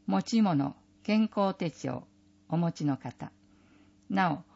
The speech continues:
測定は手首で行います。手首周りが十九センチ以上の方は測定できない場合があります。また、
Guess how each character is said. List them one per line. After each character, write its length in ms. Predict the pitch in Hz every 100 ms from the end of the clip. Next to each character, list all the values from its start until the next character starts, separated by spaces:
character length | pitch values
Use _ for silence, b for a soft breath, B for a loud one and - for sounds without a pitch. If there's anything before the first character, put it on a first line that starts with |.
| b b
測 300 | - 208 -
定 280 | - 220 208
は 240 | 190 175 190 _
手 120 | - 247
首 300 | 220 196 151
で 140 | 151
行 260 | 151 - 151
い 260 | 139 135
ま 140 | 127 127
す。 240 | - - _ b b b b
手 120 | - 190
首 260 | 247 240
周 340 | 240 233 196 156
り 40 |
が 180 | 139 -
十 280 | 143 180 220
九 260 | - 226 226
セ 220 | - 220
ン 100 | 220
チ 220 | - 202
以 180 | 208 196
上 220 | 185 165
の 100 | 143
方 300 | 131 147 151
は 160 | 143 139
測 280 | - 160 -
定 240 | 202 196
で 140 | 175
き 120 | 170 233
な 140 | 220
い 60 | 165
場 160 | 151
合 100 | 143
が 200 | 139 135
あ 60 | 123
り 100 | 127
ま 160 | 127 131
す。 240 | - - _ _ b b b b b b -
ま 160 | 165
た、 300 | - 175 165